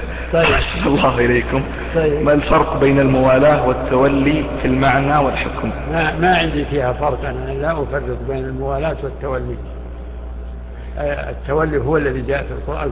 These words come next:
Speaker 1: كثيراً، وبعض أهل العلم يفرق أن التولي يوجب الكفر، يعني معناه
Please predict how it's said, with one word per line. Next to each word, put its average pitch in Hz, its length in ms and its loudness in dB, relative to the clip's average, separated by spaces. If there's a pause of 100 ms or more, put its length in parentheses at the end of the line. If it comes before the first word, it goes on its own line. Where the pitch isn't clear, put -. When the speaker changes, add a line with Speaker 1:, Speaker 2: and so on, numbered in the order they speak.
Speaker 1:
كثيراً، 123 400 -6 (1300)
وبعض 202 320 2
أهل 131 180 0
العلم 170 360 0
يفرق 135 460 0
أن 131 140 -2
التولي 185 840 -2 (680)
يوجب 180 500 2
الكفر، 196 420 2 (640)
يعني 104 260 -4
معناه 143 400 -2